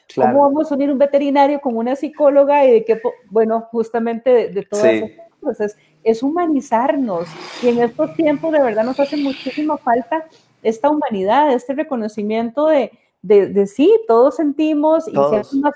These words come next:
Speaker 2: compasivos, ocupamos, ocupamos ser más compasivos entre nosotros mismos.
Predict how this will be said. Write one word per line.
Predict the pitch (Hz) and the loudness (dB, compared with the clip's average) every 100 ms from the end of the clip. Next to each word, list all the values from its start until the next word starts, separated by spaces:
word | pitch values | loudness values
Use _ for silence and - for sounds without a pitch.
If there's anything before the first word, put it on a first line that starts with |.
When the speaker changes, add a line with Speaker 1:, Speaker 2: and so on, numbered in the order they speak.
| - | -2
Speaker 2:
compasivos, | 330 - 240 247 262 269 220 | -2 0 -2 -4 -4 -4 -4
ocupamos, | 208 - 202 226 277 - _ _ | -10 -8 -6 -4 -6 -10 _ _
ocupamos | - 240 226 208 233 | -8 -6 -2 -2 -2
ser | 277 | -2
más | 277 285 | 0 -2
compasivos | 285 302 277 233 233 240 233 226 | -4 -6 -4 -4 -2 -2 -2 -2
entre | 190 190 | -6 -4
nosotros | 196 196 196 247 | -6 -6 -4 -2
mismos. | 247 254 233 175 - - | 0 0 -2 -4 -10 -20